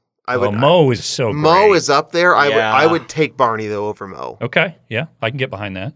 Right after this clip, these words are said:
Speaker 1: It's hard,
Speaker 2: Hi,
Speaker 1: though. That's a
Speaker 2: Homer!
Speaker 1: <laughs> That's a tough call, though.
Speaker 3: Mayor Quimby's really great,
Speaker 2: Yeah.
Speaker 3: too.
Speaker 1: Absolutely, yeah.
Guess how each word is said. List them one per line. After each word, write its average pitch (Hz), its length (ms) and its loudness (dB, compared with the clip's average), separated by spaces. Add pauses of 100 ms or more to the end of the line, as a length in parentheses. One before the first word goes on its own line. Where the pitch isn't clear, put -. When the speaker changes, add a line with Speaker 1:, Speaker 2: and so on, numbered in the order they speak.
Speaker 1:
It's 139 160 -6
hard, 214 180 0
Speaker 2:
Hi, 320 320 4
Speaker 1:
though. 285 60 4
That's 247 160 4
a 262 40 -2
Speaker 2:
Homer! 294 640 2
Speaker 1:
<laughs> 640 840 -8
That's 214 200 -4
a 196 60 -6
tough 160 260 -2
call, 113 240 -6
though. 101 200 -12
Speaker 3:
Mayor 180 360 2
Quimby's 135 600 -4
really 110 240 -8
great, 104 340 -8
Speaker 2:
Yeah. 123 200 0
Speaker 3:
too. 95 60 0
Speaker 1:
Absolutely, 107 460 -4
yeah. 104 260 -8